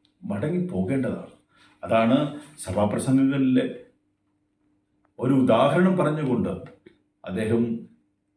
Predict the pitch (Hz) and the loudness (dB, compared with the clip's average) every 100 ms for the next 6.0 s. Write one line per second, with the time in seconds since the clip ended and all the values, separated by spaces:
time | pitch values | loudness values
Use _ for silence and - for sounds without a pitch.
0 | _ - 110 113 104 120 123 127 135 127 | _ -8 -4 -2 -2 2 2 2 0 0
1 | 117 117 107 - - - _ 107 117 170 | 0 0 -2 -6 -14 -20 _ -2 4 4
2 | 196 202 - 120 131 117 - 131 135 - | 4 0 0 2 4 6 4 2 2 0
3 | 110 110 107 90 113 120 120 123 147 - | 0 0 -2 -2 0 0 0 -2 -6 -6
4 | 135 - - _ _ _ _ _ _ _ | -6 -8 -10 _ _ _ _ _ _ _
5 | _ _ _ - - 226 196 190 190 | _ _ _ -4 -4 0 4 4 4